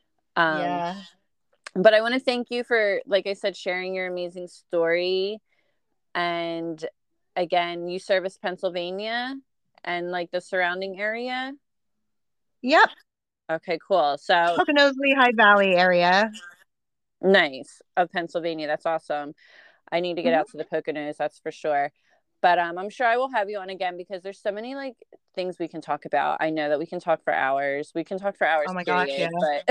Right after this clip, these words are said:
Speaker 1: but <laughs> especially about these topics. So, um, we'll have to figure that out, figure out another episode. But again, I wanna thank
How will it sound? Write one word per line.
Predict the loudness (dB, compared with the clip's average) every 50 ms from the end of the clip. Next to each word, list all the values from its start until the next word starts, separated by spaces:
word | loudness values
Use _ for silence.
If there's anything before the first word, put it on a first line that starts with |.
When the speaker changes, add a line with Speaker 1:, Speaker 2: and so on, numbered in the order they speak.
| 2 4
Speaker 1:
but | 4 4 4
<laughs> |
especially | 2 -6 -14 _ 0 0 0 0 -2 -2 -4 -2
about | -2 -2 -2 -2 -4 -8
these | -10 -10 -10 -10 -12 _ _ _
topics. | -8 -8 -8 -8 -8 -6 -6 -6 -8 -10 _ _ _ _ -20 -20 -20 _ -20 -20 -20 -14
So, | _ 2 2 4 4 4 2 0 -2 -4 -6 -8 -10 _ _ _ _ _ _ _
um, | -10 -10 -8 -8 -10 -12 -14 -14 -16 -16 -20 -20 _ _ _ _ _ _ _ _
we'll | _ -8 -6 -6 -4
have | -4 -8 -8
to | -12 -12
figure | _ -12 -10 -8 -8
that | -6 -6 -4
out, | -6 -6 -6 -8 -10 -14 _ _ _
figure | -10 -8 -6 -4
out | -4 -4 -4
another | -6 -10 -8 -6 -6
episode. | -6 -6 -8 -10 -10 -6 -4 -4 -4 -4
But | -4 -4 -2
again, | -2 -2 -2 -2
I | -4
wanna | -4 -6 -6 -8 -10 -12 _ -10
thank | -10 -10 -10